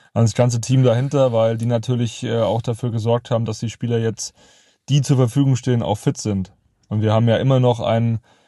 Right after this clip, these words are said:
Jamal Musiala, einen Alphonso Davis, Hiroki Ito, die sich jetzt noch im Aufbautraining befinden. Ganz interessant, ich hab gestern kurz mit Jamal Musiala gesprochen, ist das Fenster aufgegangen an der Sebener Straße, hat er rausgerufen, gefragt, was wir da so machen.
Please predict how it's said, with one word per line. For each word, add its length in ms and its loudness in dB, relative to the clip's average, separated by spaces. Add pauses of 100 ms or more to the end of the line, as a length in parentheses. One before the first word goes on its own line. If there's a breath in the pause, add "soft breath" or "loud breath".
(300 soft breath)
Jamal 280 2
Musiala, 560 2
einen 180 -4
Alphonso 380 -2
Davis, 400 -2
Hiroki 480 -2
Ito, 260 -2
die 160 -4
sich 140 -2
jetzt 180 -2
noch 80 0
im 100 0
Aufbautraining 640 -2
befinden. 500 -6 (560 soft breath)
Ganz 200 2
interessant, 340 2
ich 80 0
hab 100 -2
gestern 360 0
kurz 220 0
mit 120 2
Jamal 220 2
Musiala 340 2
gesprochen, 580 -2 (120)
ist 100 -8
das 120 -8
Fenster 320 2
aufgegangen 440 0
an 80 -2
der 100 -2
Sebener 320 -2
Straße, 520 0 (400 soft breath)
hat 160 0
er 80 4
rausgerufen, 540 0
gefragt, 320 -2
was 160 -4
wir 80 -2
da 100 0
so 100 -4
machen. 360 -2